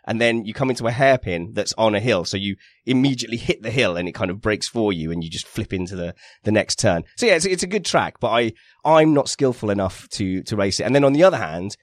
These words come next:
I'm looking at the Teamworks one in Letchworth, uh, which po-, possibly not as fast karts. They're the electric ones, but the track is so wide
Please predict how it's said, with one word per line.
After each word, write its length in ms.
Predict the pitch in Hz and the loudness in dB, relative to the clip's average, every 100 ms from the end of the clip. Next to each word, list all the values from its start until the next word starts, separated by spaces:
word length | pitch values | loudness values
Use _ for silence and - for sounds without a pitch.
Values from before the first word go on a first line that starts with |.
| _ | _
I'm 120 | - 107 | -6 -4
looking 200 | 104 107 | -4 -6
at 60 | |
the 80 | 90 | -6
Teamworks 500 | - 147 127 95 - | 2 4 4 2 0
one 160 | 92 90 | -2 0
in 100 | 95 | 0
Letchworth, 580 | 101 - 85 71 - - - - - | 0 0 -4 -2 -4 -8 -20 -20 -4
uh, 240 | 92 90 | 2 2
which 400 | 95 104 101 - | 4 2 0 -2
po-, 160 | 214 135 | 0 0
possibly 420 | - 233 - 170 | 0 -2 -2 0
not 200 | 147 135 | 2 2
as 100 | 113 | 0
fast 260 | 117 101 - | -2 -2 -2
karts. 240 | 87 - | -6 -4
They're 140 | 101 | -6
the 140 | 101 107 | -2 0
electric 360 | 113 - 90 | 0 -2 -6
ones, 280 | 78 78 85 - _ | -6 -6 -6 -10 _
but 200 | 120 113 | -10 -8
the 160 | 120 117 | -6 -6
track 360 | - 160 147 | -6 -8 -6
is 60 | - | -2
so 240 | - 147 | 0 2
wide 600 | 135 113 127 98 78 76 | 0 4 4 4 0 -8